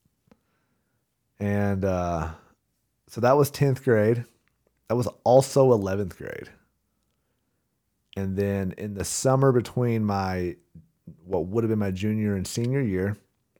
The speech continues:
took the A C T, um, qualified to get into college off of the scores, and just immediately started going to college, what would have been my senior year.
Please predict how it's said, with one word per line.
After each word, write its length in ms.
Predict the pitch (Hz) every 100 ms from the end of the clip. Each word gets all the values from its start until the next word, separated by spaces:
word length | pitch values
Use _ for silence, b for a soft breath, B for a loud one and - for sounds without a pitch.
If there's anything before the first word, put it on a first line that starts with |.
| _ _ _ _ _ _ _ _ _ -
took 160 | 147 131
the 140 | 139
A 100 | 127
C 200 | 127 131
T, 440 | - 113 104 101 - _ _ _ _ _ _ _ _ -
um, 480 | 95 92 85 80 82
qualified 560 | 113 104 98 107 98
to 80 | 90
get 140 | 90
into 180 | 90 85
college 480 | - 90 85 80 80
off 300 | 71 82 82
of 140 | 87
the 60 | 78
scores, 640 | - - 80 76 73 - _ _ _ _ _ _ _ -
and 100 | 92
just 220 | 90 92
immediately 540 | 85 85 87 69 80
started 380 | - 85 82 73
going 260 | 80 73 64
to 60 |
college, 520 | - 78 55 57 - _ _ _ _
what 160 | - 67
would 120 | 80
have 60 | 78
been 100 | 76
my 120 | 71
senior 380 | - 95 90 -
year. 280 | 104 -